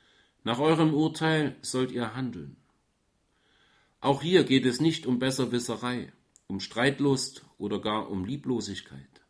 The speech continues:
Es geht um viel mehr. Um nichts weniger als die Ewigkeit geht es, wenn wir dazu aufgerufen sind,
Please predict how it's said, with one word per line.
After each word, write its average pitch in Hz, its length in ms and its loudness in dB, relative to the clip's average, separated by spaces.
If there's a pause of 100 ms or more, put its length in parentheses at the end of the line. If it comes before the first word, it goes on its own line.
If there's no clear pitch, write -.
(640)
Es 95 180 -8
geht 135 220 4
um 98 160 -2
viel 131 340 -2
mehr. 110 340 -6 (840)
Um 104 160 0
nichts 160 360 4
weniger 151 500 4
als 127 280 -4
die 127 320 -2
Ewigkeit 117 560 -4
geht 123 240 0
es, 113 340 -4 (460)
wenn 110 160 -4
wir 127 80 4
dazu 139 320 4
aufgerufen 151 720 2
sind, 147 320 2